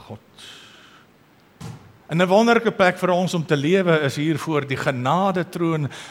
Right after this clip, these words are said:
van 'n absolute groot en genadevolle God. Ag, en hoe bid ons, en ek weet ons almal saam die woorde, "En wis my oortredings uit." Vers vier wat sê,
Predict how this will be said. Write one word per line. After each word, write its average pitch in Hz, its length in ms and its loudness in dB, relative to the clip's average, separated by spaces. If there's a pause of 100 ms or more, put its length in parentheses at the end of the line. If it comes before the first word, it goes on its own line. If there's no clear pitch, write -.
(200)
van 139 260 -2
'n 139 100 -2 (140)
absolute 156 540 -4
groot 147 500 -4
en 113 100 -8
genadevolle 117 760 -6
God. - 640 -18 (1600)
Ag, 127 300 2
en 113 220 -4 (240)
hoe 131 100 -6
bid 123 240 0
ons, 120 160 -4
en 110 80 -2
ek 107 80 -4
weet 113 240 -2
ons 113 160 -4
almal 113 320 -4
saam 123 400 -6
die 101 120 -6
woorde, 101 320 -6
"En 104 120 -8
wis 98 200 -8
my 104 120 -8
oortredings 101 680 -10
uit." - 440 -20 (920)
Vers 147 240 4
vier 185 220 0
wat 170 160 0
sê, 160 340 0